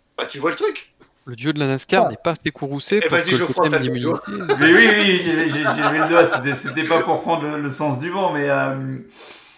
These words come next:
Speaker 4: je, je, je sais plus ce que, je sais plus ce que je voulais dire, du coup, vous m'avez, vous m'avez cassé avec vos conneries. Oui, si, si Elliott, si, si Elliott est suspendu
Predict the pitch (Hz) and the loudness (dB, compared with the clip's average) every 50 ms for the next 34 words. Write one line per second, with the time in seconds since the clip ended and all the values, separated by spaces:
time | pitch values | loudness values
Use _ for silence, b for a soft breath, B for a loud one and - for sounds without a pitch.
0 | B B B - - 113 120 120 107 117 107 120 135 135 131 131 143 135 127 143 | B B B -18 -12 -8 -8 -8 -8 -8 -10 -10 -10 -10 -10 -10 -10 -10 -10 -10
1 | 139 135 170 - - - 147 139 131 127 123 127 120 127 127 151 135 - 139 110 | -10 -10 -10 -14 -10 -8 -8 -8 -8 -10 -12 -12 -14 -14 -16 -16 -14 -16 -16 -14
2 | 110 120 123 139 139 143 147 127 110 107 104 110 110 - 117 113 110 107 98 95 | -12 -10 -10 -10 -8 -6 -6 -6 -6 -6 -8 -10 -14 -14 -14 -12 -12 -12 -12 -12
3 | 110 104 104 107 113 113 113 - - 104 101 104 113 113 - - 127 120 - - | -14 -14 -12 -10 -10 -10 -10 -12 -14 -14 -14 -14 -16 -18 -18 -18 -18 -18 -18 -16
4 | 135 120 101 98 101 101 - 107 110 113 127 175 208 202 202 - 196 196 - - | -16 -16 -16 -16 -18 -16 -14 -14 -10 -8 -6 -4 -4 -4 -4 -6 -6 -8 -8 -10
5 | - b b b b b b b b b b b - - - - 254 240 220 214 | -14 b b b b b b b b b b b -10 -8 -4 -2 -2 -2 0 2
6 | 226 240 233 - - - - - 202 - - - - - 220 226 226 226 262 277 | 2 2 0 0 -4 -8 -8 -8 -8 -8 -8 -8 -8 -4 -2 0 0 0 0 -2
7 | - 196 165 - 180 135 - - 185 175 165 180 185 175 | -2 -2 -6 -6 -6 -8 -6 -4 -4 -2 -2 -4 -6 -6